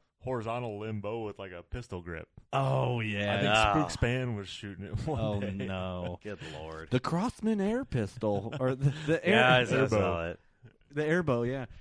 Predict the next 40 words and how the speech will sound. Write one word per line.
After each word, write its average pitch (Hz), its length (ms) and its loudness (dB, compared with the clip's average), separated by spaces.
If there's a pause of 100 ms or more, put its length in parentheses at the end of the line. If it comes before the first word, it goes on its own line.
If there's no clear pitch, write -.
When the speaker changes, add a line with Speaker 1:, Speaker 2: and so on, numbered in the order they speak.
(240)
Speaker 2:
Um, 135 360 -4 (360)
I 131 80 -2
don't 202 80 2
know. 180 240 0
Thanks 127 160 -2
for 147 80 -2
listening, 151 260 0
guys. 131 300 2
Uh, 123 300 2 (300)
Speaker 3:
Yeah. - 60 -12
Speaker 2:
kinda 127 160 -4
crazy. 147 380 -2 (160)
That 113 140 0
it? 170 240 -2
You 110 100 -6
guys 110 120 -2
wanna 113 120 0
add 127 60 0
anything? 165 360 -4
Speaker 3:
No, 143 220 0
go 120 160 0
working 123 260 -2
class 120 240 -2
bow 120 220 -2
hunter 127 180 -2
dot 120 220 -2
com, 123 180 -2
like 135 160 -2
Kurt 120 240 -6
said. 135 340 -2
Uh, 90 680 0 (260)
email 123 380 -2
us. - 440 -6
Uh, 92 360 -8 (140)
find 113 180 -4
us 104 100 -8
on 107 140 -6
Facebook, 123 440 -6
Instagram, 120 720 -6 (720)
Twitter. 147 400 -2